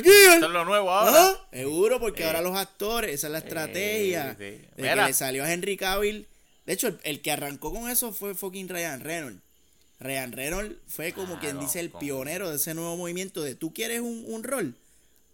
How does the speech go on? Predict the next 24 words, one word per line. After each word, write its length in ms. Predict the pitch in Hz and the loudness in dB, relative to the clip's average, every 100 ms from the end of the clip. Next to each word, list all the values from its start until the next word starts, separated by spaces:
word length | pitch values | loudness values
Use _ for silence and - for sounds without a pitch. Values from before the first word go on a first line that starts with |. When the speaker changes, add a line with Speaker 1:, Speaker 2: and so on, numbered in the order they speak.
| _ _ _ _ | _ _ _ _
Speaker 1:
Sal 340 | - 170 220 | 0 0 -2
al 120 | 202 208 | -6 -6
internet 440 | 208 220 214 226 | -6 -6 -4 -4
y 40 | |
búscalo". 500 | 185 196 - 127 120 - _ | -4 -6 -8 -10 -10 -18 _
Speaker 2:
Ajá. 360 | - 85 92 - _ _ _ | -18 -16 -16 -18 _ _ _
Speaker 1:
Y 160 | 131 127 | -12 -12
te, 120 | 120 | -12
y 100 | 131 | -14
te 140 | 117 117 | -12 -12
lo 120 | 117 | -12
van 140 | 120 | -12
a 100 | 135 | -12
dar. 140 | 117 113 | -14 -14
Y 120 | 110 120 | -12 -10
él 100 | 147 | -8
hizo, 400 | 180 180 165 - _ _ _ | -6 -8 -12 -16 _ _ _
Ryan 280 | 123 120 117 | -14 -14 -12
Reynolds 260 | 123 147 | -12 -10
hizo 340 | 156 165 143 - _ | -8 -8 -10 -18 _
un 220 | 135 135 | -14 -12
demo 280 | 147 160 156 | -10 -10 -8
de 140 | 143 | -8
Deadpool. 540 | 151 220 - 311 156 | -6 -8 -8 -10 -10